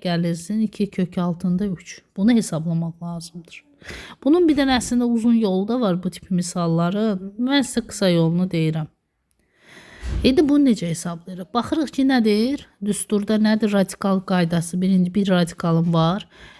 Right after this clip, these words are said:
İçərisində toplama çıxmam var. Qabaqda əmsal ikim var və bir dənə də radikal var. Hə, bunu uca artıq, ə, şərtimiz nədir? Düsturda fikir verirsiniz, əmsal olaraq iki olmalıdır. İndi iki olmasa da nə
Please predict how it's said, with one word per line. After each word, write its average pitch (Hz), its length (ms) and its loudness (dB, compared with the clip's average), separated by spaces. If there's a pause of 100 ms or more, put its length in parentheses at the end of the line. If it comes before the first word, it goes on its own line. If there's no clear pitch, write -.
(120)
İçərisində 226 580 2
toplama 208 440 0
çıxmam 185 640 -2
var. 175 420 0 (260)
Qabaqda 226 480 0 (100)
əmsal 214 380 0 (100)
ikim 196 380 0
var 220 320 2
və 202 160 2
bir 196 140 0
dənə 175 260 0
də 214 80 0
radikal 165 580 -2
var. 165 540 -8 (1500)
Hə, - 80 -4 (100)
bunu 302 240 4
uca 277 220 2
artıq, 311 240 -2 (100)
ə, 208 120 0 (200)
şərtimiz 196 560 0
nədir? 202 380 0
Düsturda 185 420 -4
fikir 202 240 -4
verirsiniz, 240 320 0
əmsal 190 380 -2
olaraq 208 400 0
iki - 220 -10
olmalıdır. 170 800 -6 (320)
İndi 208 220 2
iki - 160 0
olmasa 208 480 2
da 220 140 0
nə 240 180 2